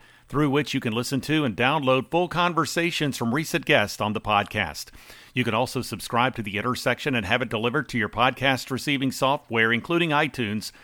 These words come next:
on a weekly basis. Two blogs can be accessed. One is The Three, with three stories of relevance to the Christian community. The other is The Front Room, with devotional thoughts and commentary from the Meeting House program.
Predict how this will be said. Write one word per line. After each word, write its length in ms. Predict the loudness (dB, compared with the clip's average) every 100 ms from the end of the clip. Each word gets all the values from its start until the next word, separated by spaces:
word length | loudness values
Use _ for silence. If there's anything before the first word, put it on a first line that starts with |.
| -20 -2
on 120 | 0
a 60 | 2
weekly 360 | 0 -2 -4
basis. 600 | 0 -2 -2 -8 -10 -14 -14 -20 -20 _
Two 160 | 0 2
blogs 440 | 4 4 4 0
can 140 | -4 0
be 120 | 2
accessed. 580 | 4 2 2 0 0 -6 -18 -20 _
One 240 | 0 2
is 260 | 2 0 -4
The 120 | -6 -6
Three, 540 | -2 0 0 -2 -6 -10
with 180 | -6 -6
three 220 | -2 -4
stories 360 | -2 -2 -2 -2
of 140 | -2
relevance 400 | 0 0 -2 -4
to 80 | -8
the 80 | -8
Christian 420 | -4 -4 -2 -4
community. 480 | -2 -2 0 -2 -4 -10 _
The 120 | 0
other 220 | 2 2
is 160 | 2 0
The 100 | -6
Front 280 | 0 0 0
Room, 260 | -2 -2 0
with 120 | -2
devotional 400 | 0 0 0 -2
thoughts 320 | 2 2 0
and 100 | -6
commentary 600 | 0 2 2 0 0 0
from 240 | 0 -2 0
the 80 |
Meeting 260 | 0 0 2
House 260 | 0 -2 -2
program. 560 | 0 0 0 -2 -2